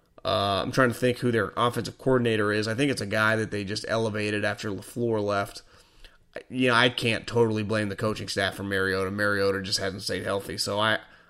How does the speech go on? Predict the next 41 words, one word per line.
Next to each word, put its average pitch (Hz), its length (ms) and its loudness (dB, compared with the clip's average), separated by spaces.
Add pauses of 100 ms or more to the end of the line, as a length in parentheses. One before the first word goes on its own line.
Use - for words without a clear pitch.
(140)
I 135 120 10
would 123 160 4
say 98 200 -2
no. 101 260 -2
The 104 80 -4
Titans 143 360 8
have 113 180 4
actually 107 580 0 (240)
put 151 180 4
Mariota, 117 580 4
they 104 140 -4
were 110 100 0
in 107 60 -2
the 98 80 -6
playoffs 135 360 6
a - 40 -4
couple 139 240 4
years 135 260 2
ago. 139 260 6
Then 98 160 -4
last 117 340 2
year 139 100 4
they 117 120 4
were 101 60 2
one 120 260 2
game 123 180 4
away 120 300 6
and 107 100 0
Mariota 110 580 2
got 101 180 -2
hurt. 120 320 2 (500)
I 127 120 4
would 110 140 2
say 104 120 -2
it's 104 140 -4
more 104 180 -2
in 98 60 -4
Mariota 98 400 2
than 76 80 -8
the 80 80 -4
Titans. 73 460 -4